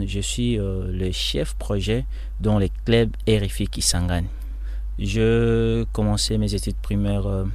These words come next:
à Omfeyen, à Kisangani, pour aller obtenir mon diplôme d'État à l'Institut Bafouassende, dans le territoire de Bafouassende, province de la Chopo. Et là, je, je suis licencié à,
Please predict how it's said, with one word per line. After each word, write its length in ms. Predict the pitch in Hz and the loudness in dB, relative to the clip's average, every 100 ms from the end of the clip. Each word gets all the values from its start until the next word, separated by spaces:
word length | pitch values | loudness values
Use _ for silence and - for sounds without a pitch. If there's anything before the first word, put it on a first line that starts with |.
| - - 98 | -4 -4 -2
à 300 | 92 92 - | 0 0 0
Omfeyen, 640 | 104 101 - 98 101 123 165 - - | 0 0 0 0 2 2 0 -4 -4
à 100 | 90 | -4
Kisangani, 480 | - 92 95 117 - - - - - | -2 0 2 0 -2 -4 -6 -6 -4
pour 180 | - 101 | -4 0
aller 340 | 101 101 101 101 | 2 4 4 4
obtenir 640 | 101 98 - 101 104 104 | 2 0 0 0 2 2
mon 160 | 101 101 | 2 0
diplôme 400 | 98 - 98 98 | 0 0 0 0
d'État 460 | 95 90 95 87 - - - | 0 -2 -2 -2 -2 -4 -4
à 120 | 95 | -2
l'Institut 460 | 98 - 92 - | -2 -2 -4 -2
Bafouassende, 840 | 85 - 95 104 101 120 127 123 143 - - - - | -2 -2 -2 -2 -2 2 2 2 0 -4 -6 -6 -2
dans 100 | 101 | 0
le 80 | 92 | 0
territoire 380 | - 90 - 90 | -2 -2 0 0
de 60 | |
Bafouassende, 720 | 87 87 - 85 - 110 113 104 | 0 -2 -2 -2 0 2 2 0
province 280 | 98 95 90 | 0 0 0
de 80 | |
la 120 | 85 85 | 0 -2
Chopo. 320 | - - 135 - - - - - - | -2 -2 -2 -2 -6 -6 -6 -6 0
Et 240 | 98 98 | 2 2
là, 280 | 92 101 120 | 4 4 4
je, 560 | 107 98 92 92 95 90 | 4 2 2 0 0 0
je 100 | 95 | 0
suis 160 | - | 0
licencié 640 | 107 - 110 107 131 123 104 | 0 2 0 0 2 4 4
à, 260 | 95 90 | 2 0